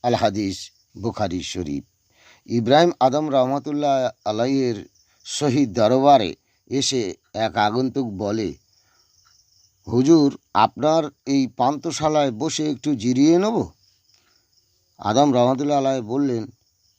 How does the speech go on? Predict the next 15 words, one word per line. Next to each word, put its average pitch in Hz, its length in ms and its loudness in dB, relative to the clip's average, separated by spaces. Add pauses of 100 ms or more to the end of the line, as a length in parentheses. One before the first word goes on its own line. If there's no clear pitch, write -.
(360)
"রে 143 280 6
মূর্খ, 123 580 4 (300)
এটা 131 280 2
পান্থশালা 139 680 0
নয়, 82 220 -10 (320)
এটা 135 300 2
আমার 139 240 2
বাড়ি।" 127 400 0 (1120)
আগন্তুক 131 600 0
বললেন, 139 520 2 (1080)
"তুইও 170 340 6
তো 180 180 4
দেখছি 165 320 4
গণ্ড 160 380 0
মূর্খ, 117 520 -2